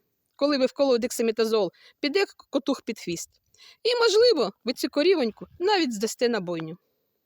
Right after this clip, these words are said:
Але це буде в іншому відео. Коли зустрінемось, ну, не можу нічого сказати. У мене на Київщині дають світло півтора години, зранку і ввечері, а може ввечері не дадуть, дадуть і ночі.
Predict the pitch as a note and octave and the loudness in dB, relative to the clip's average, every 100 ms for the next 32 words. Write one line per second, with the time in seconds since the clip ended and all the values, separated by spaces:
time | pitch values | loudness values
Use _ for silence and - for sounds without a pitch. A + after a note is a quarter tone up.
0 | _ _ _ _ _ - G#3+ F#3+ - F3+ | _ _ _ _ _ -4 -2 -2 -4 -2
1 | F4+ A3 - - B3+ C4+ - G3+ G3+ G3 | 0 -2 -6 -8 -2 -2 -2 -2 -2 -4
2 | F3 E3+ F3+ - - - G4 A4 G4 - | -8 -12 -16 -20 -16 -2 2 4 4 2
3 | F#4+ G4+ D4 A3 - _ - C#4+ A4 A#4 | 2 2 2 0 -6 _ -4 0 2 4
4 | A4+ F#4+ F#4+ F#4 E4 D4+ C4+ A#3 F#3+ - | 4 4 2 0 -2 -2 -4 -2 -4 -6
5 | - _ _ - - - - B3+ F#4 G#4+ | -16 _ _ -20 -20 -20 -6 0 2 4
6 | G4 F4 - G#4 G4 - E4 C4+ A#3 A3 | 4 2 4 4 4 2 0 0 0 0
7 | D#4 E4+ - E4 F#4 - C4 A3+ _ F4+ | 2 0 0 0 0 0 -4 -4 _ -2
8 | B3 - D#4+ E4+ C#4 A#3+ A#3 G#3 G3 G#3 | 0 -2 0 2 0 0 0 -2 -2 -2
9 | C4 E4+ F4 - A#3+ G3+ F#3+ - F3 - | 0 0 0 -2 -2 0 -2 -2 -6 -6
10 | - - D4 E4 D4+ D4 C#4 C#4+ D4+ C#4+ | -8 -2 0 2 0 0 0 0 0 0
11 | C4+ B3+ B3 D4 _ F#3 G#3+ A#3+ - G3+ | 2 0 -2 -6 _ -4 -2 -4 -6 -4
12 | G3+ F3+ - | -2 -4 -8